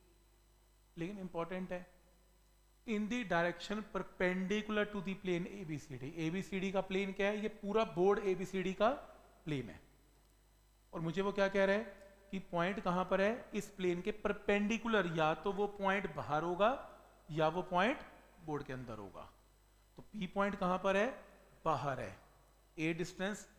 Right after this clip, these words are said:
यहाँ पे है। Clear है यहाँ तक?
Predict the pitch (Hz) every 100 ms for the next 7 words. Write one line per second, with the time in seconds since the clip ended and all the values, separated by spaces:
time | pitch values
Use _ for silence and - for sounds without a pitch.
0 | - _ - 151 139 147 - 85 - -
1 | _ _ _ _ _ _ _ _ _ _
2 | _ _ _ _ - 143 151 175 160 190
3 | 226